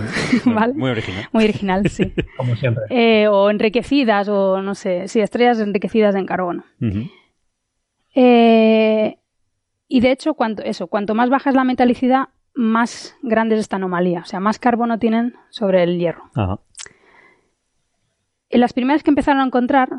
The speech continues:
Speaker 1: las dos o tres primeras, te-, cumplían esta norma. Y de hecho, cuando la metalicidad es ma-, menor que diez a la menos cinco, la metalicidad,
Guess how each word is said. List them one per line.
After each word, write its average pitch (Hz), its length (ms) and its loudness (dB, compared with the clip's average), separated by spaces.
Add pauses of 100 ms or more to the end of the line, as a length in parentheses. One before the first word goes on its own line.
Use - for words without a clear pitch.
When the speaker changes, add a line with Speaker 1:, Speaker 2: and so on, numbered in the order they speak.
(120)
Speaker 1:
las 196 180 0
dos 233 120 0
o 254 60 -2
tres 247 160 -2
primeras, 262 600 2
te-, - 180 -6
cumplían 214 380 0
esta 190 200 -10
norma. 175 360 -12 (260)
Y 226 100 -2
de 202 160 2
hecho, 254 320 -4 (280)
cuando 214 260 0
la 202 140 2
metalicidad 202 560 2
es 202 100 -2
ma-, 196 220 -2
menor 208 400 0
que 185 120 2
diez 196 180 4
a 202 60 2
la 202 60 0
menos 202 240 -2
cinco, 269 380 2
la 196 120 -2
metalicidad, 180 760 -2